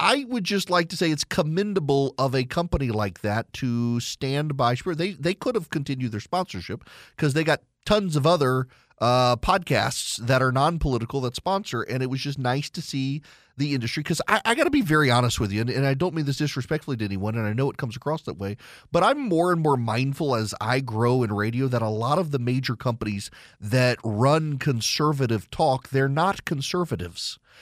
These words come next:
It makes them money, but some of them, frankly, I think are somewhat ashamed of conservative talk radio. And so it was nice to see this company stand up for Shapiro when they could have kept their sponsorship and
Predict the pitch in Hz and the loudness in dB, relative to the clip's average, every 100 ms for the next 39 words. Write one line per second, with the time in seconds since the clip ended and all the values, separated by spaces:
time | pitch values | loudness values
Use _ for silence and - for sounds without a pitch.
0 | - 135 143 135 175 185 - 165 135 135 | -6 -2 -2 0 0 -2 -2 0 0 2
1 | 175 139 123 127 120 - 175 220 214 139 | 2 2 0 0 0 -2 0 0 0 2
2 | 127 123 - 135 127 165 143 127 151 165 | 0 0 -2 -2 -2 -2 0 0 -2 -4
3 | 139 - 131 123 117 - 180 151 110 143 | -4 -2 -2 -2 -2 -4 -4 -4 -4 -6
4 | 156 - - _ 131 123 156 139 143 143 | -8 -12 -20 _ -4 -2 -2 -2 -2 -2
5 | 147 170 175 196 - 107 - _ _ _ | -2 -2 -2 -4 -4 -8 -10 _ _ _
6 | _ _ _ _ _ - - 143 156 160 | _ _ _ _ _ -20 -6 0 2 2
7 | 147 143 190 170 165 160 175 202 185 - | 0 -2 0 2 2 0 2 2 0 -4
8 | 147 - 185 151 165 - 156 135 147 - | -4 -2 -2 0 0 0 0 0 -2 -2
9 | 156 147 156 - 147 - 190 190 127 120 | 0 0 0 0 -2 -2 0 2 2 2
10 | 127 127 214 254 - 139 - - 113 - | -2 -2 -4 -4 -4 -4 -4 -6 -8 -8
11 | 98 - 95 - 107 123 | -10 -10 -12 -10 -8 -8